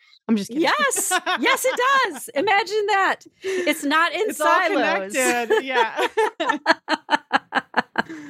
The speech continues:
Speaker 2: And so I managed to find a unicorn in that field because most functional medicine doctors do not take insurance.
Speaker 1: Mm-hmm.
Speaker 2: And at
Speaker 1: Yeah.
Speaker 2: that time, I was still in the mind frame of, "Well, insurance has gotta pay for it."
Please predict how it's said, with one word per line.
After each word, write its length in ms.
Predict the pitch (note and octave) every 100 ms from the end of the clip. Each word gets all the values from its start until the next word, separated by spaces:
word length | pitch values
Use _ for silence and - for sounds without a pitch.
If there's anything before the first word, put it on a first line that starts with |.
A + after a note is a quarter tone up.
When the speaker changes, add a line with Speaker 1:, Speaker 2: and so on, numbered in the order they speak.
| C#4 C4 G4+ G4+ E4 - - - -
Speaker 2:
And 260 | C4 B3+ A#3
so 420 | - B3 A3+ A3+
I 160 | - A3+
managed 520 | A#3 C4+ G#4 G4 -
to 100 | C4
find 420 | B3 G#3 A#3 A#3+
a 60 | A3
unicorn 680 | G3+ D4 D4 - D#3+ D#3+ D#3+
in 240 | - G3
that 240 | G3 F#3 -
field 520 | - F#3+ F3+ F3+ -
because 540 | G3 - G#3+ G3 F#3+
most 420 | G#3+ A3 B3+ -
functional 460 | - A3+ - A3 G3
medicine 440 | F#3 F3+ F#3+ F#3+
doctors 460 | F#3 F3 E3+ F#3 F#3
do 160 | - A3
not 280 | G3 F#3+
take 220 | - E3+ E3
insurance. 920 | E3+ - E3+ C#3 D#3+ - - - - _ _ -
Speaker 1:
Mm-hmm. 240 | A3 G#3+
Speaker 2:
And 220 | G#3 F#3 F#3
at 140 | G3+
Speaker 1:
Yeah. 60 | G3+
Speaker 2:
that 180 | F#3+
time, 300 | D#3 F#3 F#3+
I 120 | F3+ F3
was 160 | F3+
still 260 | - A3+ G#3
in 140 | G3+
the 80 | F#3+
mind 360 | F#3 F3+ F#3+ F3+
frame 320 | G3 F#3+ F#3
of, 220 | F3+ F3+ _ _ -
"Well, 180 | G3+
insurance 560 | F#3 F#3 - C4 D4+ -
has 140 | F#3+
gotta 260 | - F3 D#3
pay 180 | - D#3
for 240 | D3 - -
it." 140 | -